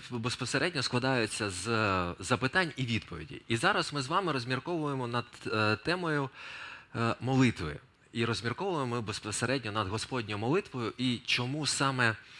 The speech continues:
такий приклад для молитви залишив нам Господь.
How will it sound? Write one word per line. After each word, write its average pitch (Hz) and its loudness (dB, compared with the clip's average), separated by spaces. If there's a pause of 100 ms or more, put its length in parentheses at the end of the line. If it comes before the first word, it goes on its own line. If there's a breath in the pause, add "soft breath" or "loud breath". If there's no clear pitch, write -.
(240 loud breath)
такий 131 6
приклад - 0 (160)
для 95 4
молитви 98 2
залишив 98 2
нам 87 -2
Господь. - -10